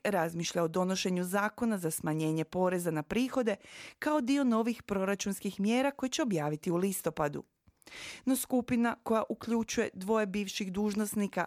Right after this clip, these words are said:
Središnje banke i bivšeg čelnika Liberalne stranke kaže da ta politika neće imati koristi za gospodarstvo. Istraživanje Australskog instituta pokazuje kako će smanjenje prih-, poreza na prihode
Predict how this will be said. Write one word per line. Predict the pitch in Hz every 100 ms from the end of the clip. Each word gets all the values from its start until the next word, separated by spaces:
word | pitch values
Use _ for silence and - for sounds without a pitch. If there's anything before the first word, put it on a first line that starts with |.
| -
Središnje | - 170 151 156 - 151
banke | 185 220 233 214 185 - - -
i | 254
bivšeg | 240 254 - 208 -
čelnika | - 196 190 190 196 196 -
Liberalne | 220 185 170 151 147 151 151
stranke | 147 226 254 277 240 196 - - - _
kaže | - 277 277 359 370
da | 180
ta | - 160
politika | - 170 196 220 233 247
neće | 220 190 - 170 -
imati | 214 233 240 262
koristi | - 165 156 165 - 180 -
za | 180 185
gospodarstvo. | 190 - 226 214 196 180 - 156 - _ _ _ _ - - - - -
Istraživanje | 269 240 269 262 220 214 220 226
Australskog | - 196 196 202 202 190
instituta | 202 - 208 233 277 -
pokazuje | - 160 - 180 185 208
kako | 208 175 -
će | 165 165
smanjenje | - 175 165 160 160
prih-, | 156 190 208 -
poreza | - 208 220 190 185
na | 160
prihode | 214 269 269 262 220